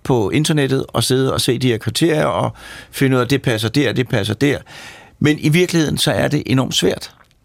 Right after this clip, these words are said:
øh, at stille de rigtige diagnoser. Både svært på den måde, at det kræver lang tid, og det kræver grundig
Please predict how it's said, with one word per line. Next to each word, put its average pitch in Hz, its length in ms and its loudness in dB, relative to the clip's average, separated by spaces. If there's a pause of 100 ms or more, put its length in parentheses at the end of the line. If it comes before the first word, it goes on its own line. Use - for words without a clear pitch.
(140)
øh, 107 300 0 (360)
at 127 60 2
stille 113 360 -2 (200)
de 117 140 2
rigtige 104 200 -4
diagnoser. 98 520 -2 (460)
Både 170 280 4
svært 147 320 0 (240)
på 127 100 2
den 117 200 0
måde, 120 260 2 (440)
at 113 200 0
det 113 100 -2
kræver 95 280 0
lang 85 240 -2
tid, - 260 0 (160)
og - 120 -2
det 110 100 -2
kræver 82 280 0
grundig 101 380 -2